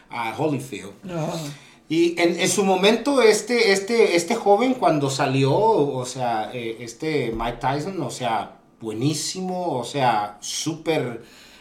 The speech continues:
Speaker 1: eh, o sea, súper buenísimo, no había oponente para él, y hicieron un ídolo de él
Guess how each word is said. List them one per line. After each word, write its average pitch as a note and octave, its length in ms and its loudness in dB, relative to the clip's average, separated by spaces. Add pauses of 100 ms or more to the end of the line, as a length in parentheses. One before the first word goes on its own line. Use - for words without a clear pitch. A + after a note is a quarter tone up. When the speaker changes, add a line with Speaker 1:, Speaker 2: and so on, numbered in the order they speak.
(100)
Speaker 1:
eh, A#2 80 -8
o A2+ 120 -6
sea, B2+ 480 2
súper F3+ 420 -2
buenísimo, E3 920 0
no B2+ 300 2
había D#3 340 4
oponente C3+ 600 0
para C3 360 0
él, F#3+ 320 -4
y C3 200 -4
hicieron G3 500 0
un A3 320 0 (160)
ídolo G3 480 0
de C3+ 340 2
él G#3+ 220 0